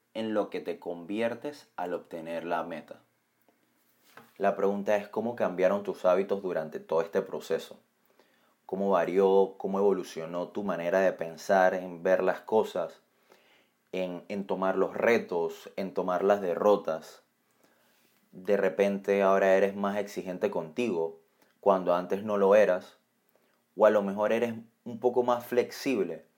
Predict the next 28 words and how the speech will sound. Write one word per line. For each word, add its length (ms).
cuando 880
usualmente 760
eras 420
un 280
neonazi 720
de 160
la 80
disciplina. 640
Así 400
que 280
esto 300
es 100
lo 80
importante, 640
como 180
te 120
comenté, 480
es 100
lo 160
que 100
te 140
conviertes 920
en 180
llegar 360
a 20
la 160
cumbre. 400
Bueno, 320